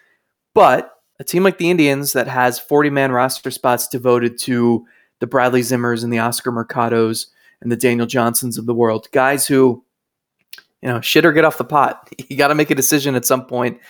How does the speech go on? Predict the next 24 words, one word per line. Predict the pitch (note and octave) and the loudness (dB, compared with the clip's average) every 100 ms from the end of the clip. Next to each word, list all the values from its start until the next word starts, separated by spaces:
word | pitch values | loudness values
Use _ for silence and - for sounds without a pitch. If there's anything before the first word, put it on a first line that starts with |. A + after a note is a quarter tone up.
| - - _ | -20 -20 _
on | - | -4
whether | B2 A#2+ B2 | 0 2 2
these | B2 - | 2 2
guys | B2+ A#2 A#2 | 2 2 2
are | B2 | -2
part | C3 A#2 | -2 -2
of | B2 | -2
your | C3 | -4
future. | F#3 A#3+ - - D#3 - | -4 -4 -6 -10 -14 -12
It's, | - - | -6 -6
it's | - - - - _ | -6 -8 -6 -6 _
what | - - | -10 -4
they | |
did | B2+ | 0
with | C#3 D3+ | 0 2
Jake | D#3 D3 | 2 2
Bauers. | D#3 F#3+ - - - _ _ _ _ _ _ - | 0 0 -4 -8 -14 _ _ _ _ _ _ 0
And | C#3+ D3 C#3+ C#3 C#3 C3+ - _ _ _ _ _ _ _ | 2 4 4 2 -2 -8 -12 _ _ _ _ _ _ _
so | - - D3+ D3 - - | -4 4 4 4 0 -6
you | D3 D3 | -2 2
have | D#3 C#3 - | 2 0 -8
a | C#3 | -6
forty-man | - F#3+ F3 E3+ | 2 4 4 2
roster, | D#3 C#3+ B2 - - | 2 0 0 -8 -14